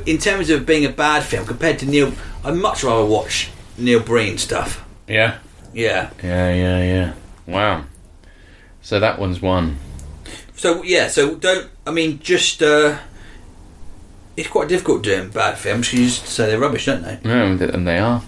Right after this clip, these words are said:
Speaker 2: You know, that's it. Terrible.
Speaker 1: Those are films to avoid, apart from anything made by Neil Breen. At least something good's come out of it.
Speaker 2: Yeah, yeah. It turns out if you are completely without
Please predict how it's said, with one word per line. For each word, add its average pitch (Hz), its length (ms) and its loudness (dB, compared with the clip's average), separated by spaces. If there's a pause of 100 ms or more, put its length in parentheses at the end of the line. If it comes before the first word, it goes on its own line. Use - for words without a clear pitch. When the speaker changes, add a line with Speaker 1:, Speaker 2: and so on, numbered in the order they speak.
Speaker 2:
You 85 120 -2
know, 90 160 2
that's - 260 -2
it. - 180 -2 (600)
Terrible. 95 460 -2 (1080)
Speaker 1:
Those 165 300 6
are 160 80 2
films 131 440 2
to 127 120 4
avoid, 110 460 4
apart - 380 -2
from 107 300 -4
anything 117 440 0
made 101 220 0
by 98 180 0
Neil 101 160 0
Breen. 98 360 -4 (1400)
At 135 80 0
least 147 220 2
something 113 260 0
good's 101 240 0
come - 160 -6
out 95 160 0
of - 80 -10
it. 85 140 -6 (320)
Speaker 2:
Yeah, 104 380 2 (340)
yeah. 131 300 0
It 85 100 -8
turns 131 300 0
out 87 200 0
if - 180 -8
you 101 200 2
are 92 380 2
completely 104 560 -2
without 85 400 -2